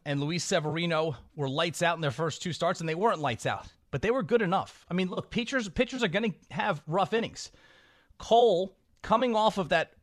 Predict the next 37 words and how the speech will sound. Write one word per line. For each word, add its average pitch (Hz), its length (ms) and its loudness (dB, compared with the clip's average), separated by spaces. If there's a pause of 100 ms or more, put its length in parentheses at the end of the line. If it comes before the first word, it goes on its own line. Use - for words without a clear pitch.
wild 175 540 0
card 170 320 2
game 170 220 0
debacle 147 680 2
last 113 400 -2
year, 117 220 -4 (260)
and 143 120 0
his 196 180 0
first 214 280 0
experience 196 540 -2
this 196 160 0
season 220 340 0
is 156 120 -2
giving 185 260 0
up 143 100 0
three 185 300 -4
runs 190 320 2
and 156 180 0
two 214 240 -2
home 180 160 2
runs 175 240 0
in 160 60 -6
the 139 80 -2
top - 320 -2
of 170 60 -6
the 139 40 -2
first - 340 -4
inning, 214 280 -2 (580)
and 165 160 0
for 160 120 2
him 214 120 4
to 160 160 0
shut 196 360 -2
it 185 120 -2
down 180 260 2
from 165 200 0
there, 185 340 2